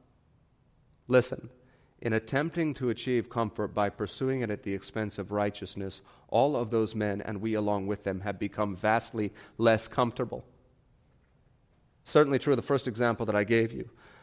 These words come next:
Adam was in paradise. But to prevent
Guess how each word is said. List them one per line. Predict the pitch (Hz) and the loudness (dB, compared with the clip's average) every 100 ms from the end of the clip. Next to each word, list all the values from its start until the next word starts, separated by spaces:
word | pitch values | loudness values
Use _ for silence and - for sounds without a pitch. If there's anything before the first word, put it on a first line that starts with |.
| - _ | -20 _
Adam | 131 143 170 123 113 - - - | 12 12 12 10 4 -6 -14 4
was | 120 117 110 | 8 8 6
in | 139 135 110 104 - - - - | 4 4 4 0 -8 -20 -20 -4
paradise. | - 156 170 - - - - _ _ _ _ _ _ _ _ _ _ _ _ _ _ _ _ _ _ _ _ _ _ _ | 10 12 10 4 -8 -12 -18 _ _ _ _ _ _ _ _ _ _ _ _ _ _ _ _ _ _ _ _ _ _ _
But | - 120 | 2 2
to | - | 2
prevent | 131 - 117 104 120 156 170 - | -2 2 0 4 4 4 2 -8